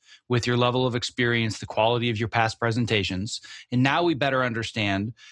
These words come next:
that people are really interested and drawn to you because you're just like them, right? They can relate. They can say, somebody could stand on the stage that has five degrees and technical certifications, but do they really understand us and the struggles that we're going through?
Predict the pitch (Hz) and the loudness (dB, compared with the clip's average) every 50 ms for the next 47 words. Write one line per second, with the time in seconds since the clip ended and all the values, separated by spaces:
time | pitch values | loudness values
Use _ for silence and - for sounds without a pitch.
0 | - - - 117 - - 135 123 - 131 131 123 123 123 139 151 151 151 151 - | -10 -4 -4 -2 0 2 0 2 2 2 2 2 2 0 0 2 2 0 0 0
1 | 156 165 170 - - 160 139 - 147 127 131 123 104 107 127 135 156 196 202 185 | 0 -2 0 0 0 -2 0 0 0 2 2 2 0 2 2 2 2 2 0 -2
2 | - 120 113 107 101 98 110 - _ - _ _ - 139 135 156 156 139 117 131 | -2 -2 -2 0 0 -2 -4 -6 _ -18 _ _ -2 0 2 2 2 2 2 2
3 | 139 131 107 - 123 131 131 123 - - 117 117 117 117 92 98 110 101 82 - | 2 0 0 0 0 2 2 0 -2 -2 0 0 0 0 0 0 -2 -2 -2 -2
4 | - - _ - 107 127 131 - 147 131 135 127 127 131 123 123 147 139 113 92 | -8 -8 _ 0 2 2 2 2 0 0 2 2 2 2 2 2 2 2 0 0
5 | - 113 110 101 110 104 - - 123 110 110 110 107 - - - - - _ _ | -2 -2 -2 -2 -2 -2 -2 0 2 2 2 2 0 -4 -8 -20 -20 -20 _ _
6 | - - - - - 180 185 190 175 - 156 135 - - - 151 147 147 139 139 | -18 -12 -6 -2 0 2 2 2 2 2 0 -2 -2 -2 0 2 2 2 2 2
7 | 135 127 120 101 - 135 127 131 113 110 117 101 107 107 - - - 120 120 123 | 0 0 -2 -2 0 0 0 0 0 0 0 0 0 0 -2 0 2 2 2 2
8 | 123 107 123 107 117 117 117 120 120 120 110 101 104 101 98 92 - - - _ | 2 0 -2 -2 0 0 0 2 2 0 0 0 0 -2 -2 -4 -6 -14 -14 _
9 | - - 147 143 127 143 143 135 123 - - 139 127 113 101 113 - 143 175 165 | -2 0 0 2 2 0 0 0 0 0 0 0 0 0 -2 -2 0 0 0 2
10 | - 120 107 98 90 - - 131 113 - _ _ _ _ - 160 165 160 160 143 | 0 0 -2 -2 -2 0 0 0 0 -2 _ _ _ _ -6 -2 2 2 2 2
11 | 127 135 175 185 190 190 175 - 147 143 139 131 135 120 - - - 139 143 143 | 2 0 0 2 2 0 -2 -2 0 0 0 2 0 -2 -2 -2 0 0 2 2
12 | 127 120 104 - 113 113 110 101 - - 127 120 117 113 101 90 110 92 101 104 | 2 0 -2 -2 -2 -2 -2 -2 -2 0 0 0 2 0 -2 -2 -2 -4 -4 -2
13 | 98 143 185 214 175 127 101 - 92 78 - - | 0 0 2 2 2 0 -2 -4 -6 -8 -10 -12